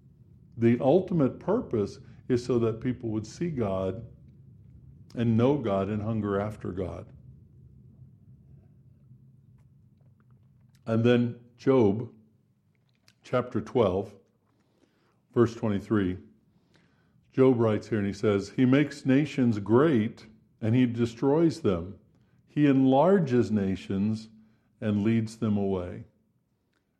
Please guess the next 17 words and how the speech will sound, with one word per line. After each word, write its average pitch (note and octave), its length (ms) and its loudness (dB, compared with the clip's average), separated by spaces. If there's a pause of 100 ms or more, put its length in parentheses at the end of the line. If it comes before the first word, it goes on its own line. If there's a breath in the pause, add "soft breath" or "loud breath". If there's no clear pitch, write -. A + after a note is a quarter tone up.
(140)
You G#2 80 -8
know, G2 160 -2
so A#2 280 0
it C3 220 0
is B2 160 0
God B2 540 -2
that G#2+ 200 -4
makes G#2+ 360 -6
nations G2+ 480 -8
great. F#2+ 340 -8 (1120)
You A#2 80 -2
know, A#2+ 160 4
the B2 80 2
United C3+ 320 0
States D3+ 380 -4
wasn't A2 340 -2
great, A2+ 300 0